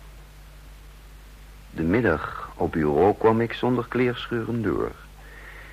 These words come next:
Ik herkreeg mijn gladde vorm vrij spoedig...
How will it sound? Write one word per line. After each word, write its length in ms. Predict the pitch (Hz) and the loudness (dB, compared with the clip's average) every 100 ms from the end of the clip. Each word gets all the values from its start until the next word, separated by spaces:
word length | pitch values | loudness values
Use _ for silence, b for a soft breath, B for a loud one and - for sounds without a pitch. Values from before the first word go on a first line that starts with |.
| B B B | B B B
Ik 120 | - 135 | 0 0
herkreeg 480 | 127 - 165 160 | 0 -2 -4 -2
mijn 360 | 123 107 92 82 - | 0 0 0 -2 -6
gladde 400 | - 98 120 101 | -6 -2 0 0
vorm 440 | 80 87 87 107 104 | 0 2 2 0 -2
vrij 220 | 90 98 | 0 0
spoedig... 640 | - - 76 78 104 | -4 -4 -2 0 -4